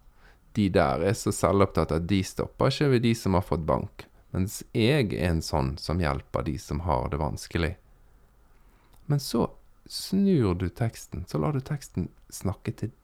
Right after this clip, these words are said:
deg, i stedet for at du skal være opptatt av at han snakker til noen andre. Da vil du skjønne at de hellige tekstene blir din fortelling,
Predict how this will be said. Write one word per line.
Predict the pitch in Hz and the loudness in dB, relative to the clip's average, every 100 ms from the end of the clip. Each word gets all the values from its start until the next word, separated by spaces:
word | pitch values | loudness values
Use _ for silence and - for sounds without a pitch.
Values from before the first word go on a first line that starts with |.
| - | -4
deg, | 135 - - - | -4 -4 -10 -14
i | |
stedet | - - 104 - | -8 -4 -4 -4
for | |
at | 80 | -8
du | - | -10
skal | - 80 | -6 -6
være | - | -4
opptatt | - - 78 | -8 -8 -6
av | 90 | -4
at | - | -4
han | 78 87 | -4 -6
snakker | - 85 - 98 | -6 -6 -6 -8
til | - 76 | -4 -4
noen | 76 73 | -2 -6
andre. | - 85 90 107 85 - - _ _ - - - - - - - - | -6 -6 -4 -6 -10 -16 -20 _ _ -20 -20 -20 -20 -20 -20 -20 -6
Da | 165 | -4
vil | 131 92 | -2 0
du | 85 | -2
skjønne | - 76 110 107 - | 0 0 0 0 -4
at | 92 | -6
de | 95 | -2
hellige | 90 90 110 - | 0 0 0 -2
tekstene | 85 - - 95 - | -6 -6 -6 -6 -8
blir | - - 98 87 - _ - - | -18 -8 -4 -4 -6 _ -20 -8
din | 143 101 85 - - | -2 -2 -2 -10 -20
fortelling, | - - 101 82 76 | -10 -6 -2 -2 -2